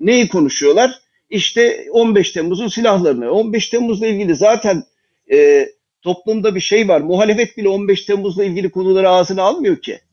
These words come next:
Yani adam tutup dese ki, "Ben silahları bana polis verdi." dese ne olacak ki?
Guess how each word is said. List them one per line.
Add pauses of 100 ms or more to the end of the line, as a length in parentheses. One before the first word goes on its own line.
(360)
Yani
adam
tutup
dese
ki,
"Ben
silahları
bana
polis
verdi."
dese
ne
olacak
ki?